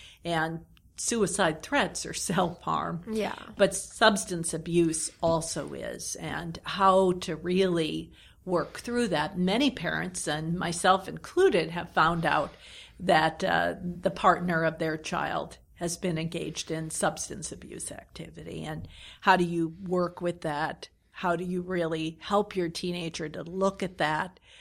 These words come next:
Speaker 1: Um, how do you provide education, you know, about substances? Um, substances change the nature of a relationship.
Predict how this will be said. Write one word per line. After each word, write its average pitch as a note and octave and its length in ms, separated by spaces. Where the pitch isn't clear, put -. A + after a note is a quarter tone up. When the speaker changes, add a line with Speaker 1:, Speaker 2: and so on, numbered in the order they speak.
Speaker 1:
Um, E3 320
how F3 180
do F#3 80
you F#3 100
provide E3 420
education, F3+ 800
you F#3 100
know, F3+ 100
about E3 280
substances? D#3+ 920
Um, D3+ 220
substances F3+ 800
change F3+ 480
the F3+ 100
nature E3 520
of E3+ 100
a E3 80
relationship. F3 920